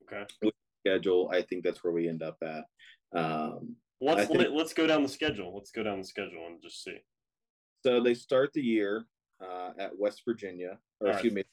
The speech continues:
Speaker 2: backyard brawl. So
Speaker 1: So we're
Speaker 2: game
Speaker 1: looking
Speaker 2: against
Speaker 1: for four losses. We're looking for four losses.
Speaker 2: Yeah.
Speaker 1: Okay.
Speaker 2: Give me one second, actually. So I wanna make sure that I have this information correct. Oh my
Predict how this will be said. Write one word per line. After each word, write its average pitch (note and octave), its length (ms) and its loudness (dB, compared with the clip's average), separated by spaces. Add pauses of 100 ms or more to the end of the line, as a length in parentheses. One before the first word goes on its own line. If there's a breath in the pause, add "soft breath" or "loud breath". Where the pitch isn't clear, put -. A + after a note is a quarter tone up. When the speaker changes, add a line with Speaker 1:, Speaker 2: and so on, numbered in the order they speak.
(160)
Speaker 2:
backyard B2+ 380 2
brawl. F2+ 260 -4
So F#2+ 300 -8
Speaker 1:
So C#3+ 100 2
we're D3+ 60 6
Speaker 2:
game E3 80 6
Speaker 1:
looking E3+ 200 2
Speaker 2:
against C#3+ 80 -2
Speaker 1:
for C3 100 -2
four C#3 300 2
losses. A2 720 0
We're A2 80 -6
looking G#2+ 200 -6
for G2 120 -8
four G2+ 200 -2
losses. - 500 -8 (460)
Speaker 2:
Yeah. G2+ 260 -2 (320)
Speaker 1:
Okay. - 240 -8
Speaker 2:
Give F3+ 100 2
me F#3 180 2 (340)
one F2+ 120 -8
second, - 460 -6
actually. A#1+ 880 -4
So F2+ 460 4 (2500)
I - 40 -20
wanna D3 180 2
make G2 260 2
sure F2 380 0
that F2+ 120 2
I F2 80 0 (140)
have F2 280 0 (120)
this F2 280 -6
information F2 640 -8 (140)
correct. D2 640 -6 (160)
Oh G2+ 120 -8
my D#2 140 -10